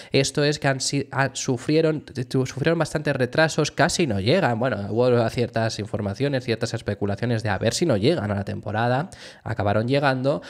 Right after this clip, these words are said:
pero llegaron con este déficit que es tener mucho peso porque no pudieron optimizar las piezas y es lo que están haciendo ahora. También ha comentado que el hecho del, eh, los fondos, los suelos, que se le, el chasis que se le rompió a Albon y que luego lo rompieron también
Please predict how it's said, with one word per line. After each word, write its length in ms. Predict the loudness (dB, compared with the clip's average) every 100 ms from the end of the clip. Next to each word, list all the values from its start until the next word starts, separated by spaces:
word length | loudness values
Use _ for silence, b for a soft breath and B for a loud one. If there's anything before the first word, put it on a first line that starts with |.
| B 0
pero 200 | 2 4
llegaron 440 | 2 2 2 0
con 180 | 0 0
este 420 | 0 2 0 0
déficit 600 | 0 0 0 -2 -2 -4
que 220 | -2 -2 -2
es 140 | -2
tener 240 | -4 -2
mucho 280 | -2 -2 -2
peso 300 | -2 0 -2
porque 240 | -2 -2 0
no 140 | 0
pudieron 360 | 2 2 2 0
optimizar 580 | -2 -6 -10 -8 -4 -2
las 180 | -2
piezas 460 | -2 -2 0 -2 -2
y 60 | -2
es 100 | -2
lo 100 | -2
que 80 |
están 240 | -2 -2 -2
haciendo 380 | -2 -2 -2 2
ahora. 480 | 2 2 -2 -10 _ 0
También 380 | 2 2 0 0
ha 100 | 0
comentado 540 | -2 -2 -2 -2 0
que 120 | 0
el 60 | 0
hecho 260 | 0 0 0
del, 400 | 2 0 -2 -4
eh, 500 | 2 4 4 4 4
los 200 | 4 2
fondos, 600 | 2 2 2 2 0 -2 B B B
los 260 | 0 0 2
suelos, 320 | 2 2 0
que 80 | -4
se 100 | -2
le, 120 | -2
el 240 | -2 -4
chasis 440 | 0 2 2 0 -4
que 80 | -4
se 160 | -2
le 100 | -2
rompió 540 | -2 -4 0 2 2 -2
a 300 | -8 -2 2
Albon 320 | 4 4 2 0
y 40 |
que 120 | 0
luego 320 | 4 6 6
lo 80 | 4
rompieron 420 | 4 2 0 0
también 480 | 0 -2 2 0 0